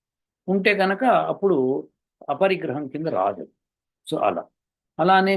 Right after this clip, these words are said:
మీకు సత్యము, శౌచము, సంతోషము,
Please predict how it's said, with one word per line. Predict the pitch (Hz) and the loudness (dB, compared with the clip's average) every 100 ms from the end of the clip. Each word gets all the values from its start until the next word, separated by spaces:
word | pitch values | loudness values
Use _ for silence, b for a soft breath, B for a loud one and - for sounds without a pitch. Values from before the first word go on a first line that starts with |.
| 180 | 2
మీకు | 165 170 190 135 147 - | 0 0 2 4 2 -2
సత్యము, | 156 139 - 131 131 131 - _ _ _ _ _ _ _ _ | -4 -4 -2 0 0 -2 -6 _ _ _ _ _ _ _ _
శౌచము, | - 135 131 135 127 127 131 - _ _ _ _ - | 0 2 2 0 0 0 -2 -8 _ _ _ _ -6
సంతోషము, | 120 143 - 143 135 - 127 131 | -4 -4 0 0 0 -2 -2 -2